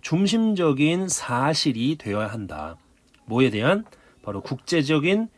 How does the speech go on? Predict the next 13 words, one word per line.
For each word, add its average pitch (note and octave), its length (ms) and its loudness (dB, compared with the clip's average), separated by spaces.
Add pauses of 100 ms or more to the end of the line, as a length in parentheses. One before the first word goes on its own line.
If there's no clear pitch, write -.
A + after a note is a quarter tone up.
(140)
affair, A2+ 600 0
국제 G3 280 2
문제죠. B2+ 420 2
국제 B2 280 -2
문제를 B2 680 2
다루는, B2+ 600 0 (320)
생각하는 E3+ 680 2 (320)
우리의 B2 240 2
모든 F3 680 4
그러한 B2 400 0
고려 C3+ 420 4 (220)
사항들에 G#2 580 -6 (460)
있어서 C3 840 2